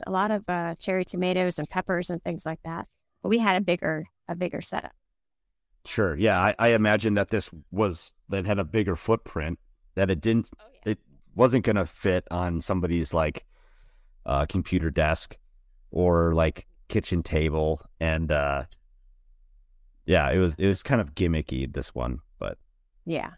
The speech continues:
Speaker 1: But they, I mean, they work well, and it was a nice intro, basically.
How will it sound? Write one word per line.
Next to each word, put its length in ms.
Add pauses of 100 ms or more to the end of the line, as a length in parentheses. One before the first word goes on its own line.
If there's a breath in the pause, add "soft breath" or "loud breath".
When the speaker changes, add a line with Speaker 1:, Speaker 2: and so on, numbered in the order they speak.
(720)
Speaker 1:
But 120
they, 260
I 40
mean, 180
they 140
work 240
well, 180
and 160
it 80
was 140
a 60
nice 280
intro, 420
basically. 540